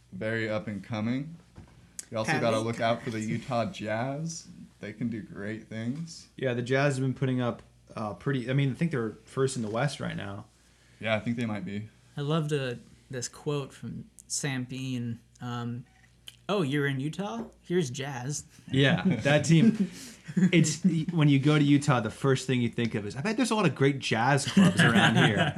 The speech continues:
Speaker 2: <laughs>
Speaker 3: Salt Lake City, like, "Oh, what a great jazz scene." There's, like, two black people in the whole state, and they both play for the
Speaker 1: Yeah.
Speaker 3: Jazz.
Speaker 1: And, and was it the Utah Jazz fans that were
Speaker 3: Utah Jazz fans, notoriously racist.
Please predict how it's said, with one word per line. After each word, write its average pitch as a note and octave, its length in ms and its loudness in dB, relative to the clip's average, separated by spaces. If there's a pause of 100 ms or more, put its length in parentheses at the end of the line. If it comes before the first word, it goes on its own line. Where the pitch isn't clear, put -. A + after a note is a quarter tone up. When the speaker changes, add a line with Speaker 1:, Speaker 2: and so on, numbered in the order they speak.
Speaker 2:
<laughs> - 140 -6
Speaker 3:
Salt D#3 180 4
Lake D3+ 160 4
City, C#3 260 4
like, B2 160 -2
"Oh, F#3+ 160 4
what G3+ 160 2
a - 20 2
great A3+ 280 0
jazz C3+ 560 2
scene." G#2 440 -8
There's, A#2 140 -10
like, A2+ 200 -10
two F#3+ 340 4
black D#3+ 340 4
people B2 280 0
in A#2 40 -4
the A#2 80 -4
whole B2 140 -4
state, - 420 -6 (200)
and D3+ 120 4
they D3 80 6
both A#3 380 6
play C4 180 6
for A#3 100 0
the F#3 100 4
Speaker 1:
Yeah. D#3+ 100 4
Speaker 3:
Jazz. A#2 420 4
Speaker 1:
And, C3+ 180 0
and C#3+ 160 -2
was D3 200 -2
it E3 100 -4
the D3+ 80 -4
Utah D3 420 -2
Jazz B2+ 400 -4 (120)
fans C#3+ 580 -4
that A#2+ 240 -4
were G#2+ 460 -4
Speaker 3:
Utah D#3+ 260 4
Jazz D#3 240 4
fans, C#3 280 0
notoriously E3+ 680 4
racist. - 580 -4